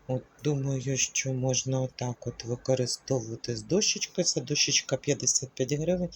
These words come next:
із Аврори, що я купувала останнім часом. Так буде симпатичненько. І так можна зберігати. Ну,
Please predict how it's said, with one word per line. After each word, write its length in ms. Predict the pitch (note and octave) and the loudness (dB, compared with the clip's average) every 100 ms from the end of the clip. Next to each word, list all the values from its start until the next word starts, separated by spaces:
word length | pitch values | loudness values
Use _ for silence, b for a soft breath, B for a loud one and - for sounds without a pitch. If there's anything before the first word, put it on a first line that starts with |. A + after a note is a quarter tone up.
| B B B - | B B B -2
із 280 | C3 - | 0 4
Аврори, 640 | D#3 D3 C3 B2 G#2+ G#2 G#2 | 2 2 2 0 0 -2 2
що 260 | - - | 2 2
я 180 | A2 A2+ - | 0 -4 -4
купувала 720 | G#2+ - A2+ A2 A2 G#2+ A2 B B B _ | -8 -6 -4 -2 -2 -4 -8 B B B _
останнім 640 | B2+ - - A#2+ A#2 A#2+ A#2+ | -6 -4 0 0 2 2 2
часом. 680 | - A#2+ A#2 - - A#2+ | 0 0 0 0 0 -4
Так 240 | - B2+ B2 | -4 -4 -2
буде 320 | B2 A#2 B2 | -4 0 2
симпатичненько. 1080 | - C3 - C3 - A#2 - - B2 A#2+ B2+ B B B _ | 2 2 -4 -8 -4 -2 -2 -2 -6 -6 -14 B B B _
І 60 | E3 - | -8 -2
так 260 | G#3+ A3 | -2 0
можна 420 | E3 F3 F3 F3 | 2 2 4 2
зберігати. 1120 | E3+ - D3 D3+ D#3+ D3 B2 C3 B2+ B2 - B2 B2 b b b b _ _ _ _ _ _ _ | 2 -2 -2 0 0 -2 -4 -2 -4 -6 -10 -10 -12 b b b b _ _ _ _ _ _ _
Ну, 160 | D4 D4+ | -6 -4